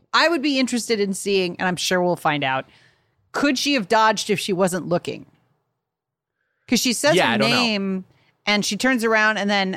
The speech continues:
Speaker 1: uh, Takina fires the rubber band, and Chisato moves out of the way. I wonder if, if that would have been the, the same outcome if she hadn't called her name.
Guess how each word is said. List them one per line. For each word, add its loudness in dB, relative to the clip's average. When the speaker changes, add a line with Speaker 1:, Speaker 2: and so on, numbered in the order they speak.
Speaker 1:
uh, 2
Takina 0
fires 2
the 0
rubber 2
band, 0
and 0
Chisato 2
moves -2
out 2
of 0
the 0
way. 0
I 0
wonder 2
if, -2
if -4
that 2
would 2
have -2
been 0
the, 0
the 0
same -2
outcome 0
if -4
she -6
hadn't -2
called -2
her -6
name. -6